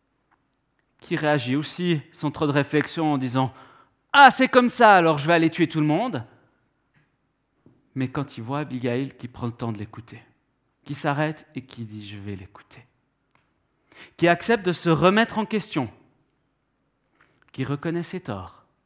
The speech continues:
qui se montre valorisant envers elle. Et un peu plus tard, hein,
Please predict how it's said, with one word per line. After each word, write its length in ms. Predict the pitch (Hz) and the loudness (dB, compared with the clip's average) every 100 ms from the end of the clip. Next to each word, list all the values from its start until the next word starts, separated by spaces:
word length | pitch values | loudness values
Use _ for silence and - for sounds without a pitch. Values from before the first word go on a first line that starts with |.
| _ _ _ _ _ _ _ _ _ _ _ _ _ _ _ _ _ _ _ _ _ _ _ _ - | _ _ _ _ _ _ _ _ _ _ _ _ _ _ _ _ _ _ _ _ _ _ _ _ -20
qui 120 | - | -12
se 120 | 117 131 | -6 -4
montre 280 | 131 - | -4 -6
valorisant 580 | 120 147 175 156 160 135 | 0 2 4 2 0 0
envers 260 | 123 113 101 | -2 -4 -6
elle. 240 | 101 92 _ _ _ _ _ _ _ _ _ _ _ _ _ _ _ _ _ _ _ - | -10 -12 _ _ _ _ _ _ _ _ _ _ _ _ _ _ _ _ _ _ _ -2
Et 200 | 147 151 | 2 4
un 100 | 143 | 2
peu 140 | 202 | 0
plus 180 | - 208 | -4 -6
tard, 420 | - 160 196 143 | 0 2 2 0
hein, 220 | 123 156 | 0 -2